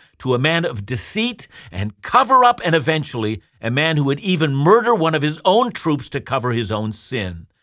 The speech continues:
Oh, how suddenly David looks different than he used to look.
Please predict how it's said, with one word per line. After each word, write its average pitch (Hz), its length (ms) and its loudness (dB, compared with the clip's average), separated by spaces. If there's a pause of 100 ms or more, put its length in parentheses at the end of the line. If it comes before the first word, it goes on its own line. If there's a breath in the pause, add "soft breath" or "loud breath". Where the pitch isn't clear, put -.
(120)
Oh, 220 160 6
how 214 240 4
suddenly 196 560 2
David 175 600 2 (160 soft breath)
looks 160 320 0
different 190 560 2
than 147 160 0
he 120 120 -4
used 123 380 -6
to 120 80 -8
look. - 480 -14